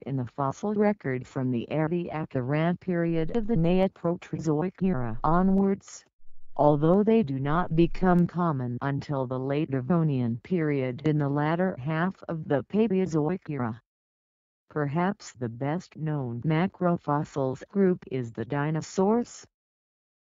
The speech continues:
Other popularly known animal-derived macrofossils include trilobites, crustaceans, echinoderms, brachiopods, mollusks, bony fishes,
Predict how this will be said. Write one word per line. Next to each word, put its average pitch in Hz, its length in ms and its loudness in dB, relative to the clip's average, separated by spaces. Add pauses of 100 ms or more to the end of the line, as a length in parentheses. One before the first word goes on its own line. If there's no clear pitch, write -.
(100)
Other 175 460 4
popularly 165 800 2
known 165 500 2
animal-derived 135 1300 0
macrofossils 143 1200 -2
include 175 840 0
trilobites, 156 960 2 (480)
crustaceans, 135 920 -4 (500)
echinoderms, 143 960 0 (560)
brachiopods, 165 1200 -2 (480)
mollusks, 170 800 2 (480)
bony 190 380 4
fishes, - 680 -10